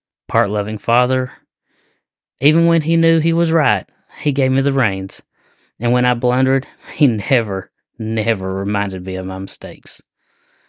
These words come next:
In the physical world, great buildings are linked to their architects, while those who had poured the concrete or installed the windows is, are soon forgotten.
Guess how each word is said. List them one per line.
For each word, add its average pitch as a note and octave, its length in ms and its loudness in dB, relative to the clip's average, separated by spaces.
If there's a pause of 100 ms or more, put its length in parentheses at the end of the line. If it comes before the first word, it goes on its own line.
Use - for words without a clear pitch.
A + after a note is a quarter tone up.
(440)
In C3 140 4
the C3 80 4
physical E3+ 480 2
world, D#3+ 420 4 (1400)
great C3+ 260 2
buildings C#3 420 4
are A#2 160 -2
linked A#2 440 -4
to A2 280 -4
their G#2 240 -4
architects, A2 680 -2 (500)
while A#2 220 2
those D3 240 4
who D3+ 140 2
had C3+ 160 2
poured C3 340 2
the C3 60 0
concrete B2+ 580 -2
or A2 160 -2
installed A2 460 -2
the A2+ 60 -2
windows A2+ 580 -2
is, G#2 160 -8
are A2 200 -2
soon - 380 -6
forgotten. G2+ 540 -4